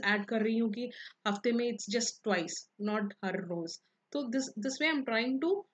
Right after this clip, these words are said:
add, और ज़्यादा थॉट प्रोसेस उसके ऊपर more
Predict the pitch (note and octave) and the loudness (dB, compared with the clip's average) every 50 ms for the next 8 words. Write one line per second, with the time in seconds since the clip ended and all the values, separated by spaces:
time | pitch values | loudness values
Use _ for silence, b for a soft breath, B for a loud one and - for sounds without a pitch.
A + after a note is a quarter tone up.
0 | _ _ - G#3+ A#3 C4+ C4 - - - - - - A3 A3+ A3+ A3 A3 G#3+ G3+ | _ _ -4 0 0 0 -2 -2 -8 -12 -6 -4 0 0 2 2 2 0 0 0
1 | A3 A3+ A3+ A3+ B3 B3 B3 B3 B3 B3 - - B3 B3 B3 - C4 B3+ B3 B3+ | 0 2 0 0 0 0 0 0 0 -2 -4 -2 -2 -2 0 0 0 0 2 0
2 | C4+ - B3 A3 G#3 - A#3+ A3+ G#3 G#3 G3+ A#3+ A#3+ A#3+ A3+ G#3+ A#3 | -2 -4 -4 -6 -6 -2 0 0 2 2 2 2 2 2 2 0 0